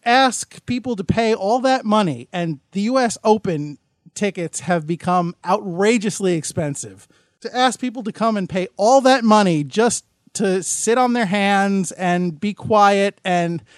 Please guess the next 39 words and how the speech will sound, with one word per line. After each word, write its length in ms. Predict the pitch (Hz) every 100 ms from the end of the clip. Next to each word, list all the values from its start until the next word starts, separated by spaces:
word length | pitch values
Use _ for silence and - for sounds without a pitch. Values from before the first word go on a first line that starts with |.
| _
not 220 | 196 202 233
even 200 | 233 220
be 140 | 220
able 160 | 220 208
to 80 |
really 260 | 202 220 214
get 200 | 165 180
into 340 | 220 247 170
it 140 | 143 131
if 160 | 180 -
they 100 | 175
want 320 | 170 220 214
to 300 | - 131 131 - _ _ _
is 260 | 214 208
just 180 | 180 -
absurd. 460 | 143 - 85 82 _ _ _ _ _
You 140 | 208
know, 120 | 190
grow 280 | 165 180 170
up. 240 | 113 - - -
That, 220 | - 208 226
that's, 320 | 254 - - _
that's 280 | - 233 -
my 200 | 226 233
message 560 | 220 202 - 202 180 -
to 340 | 202 190 180 190
all 180 | 185 196
these 220 | 190 180
prima 340 | - 202 196
donna 360 | 175 170 165 165
players 760 | - 180 165 165 165 151 - - - _
who, 360 | - 180 180 175
uh, 540 | 170 165 160 156 156 147
you 180 | 185
know, 500 | 151 139 139 135 156 170
who 160 | - 175
need 320 | 170 180 160
perfect 440 | - 202 202 214 -
conditions 840 | 196 170 175 - 170 160 160 -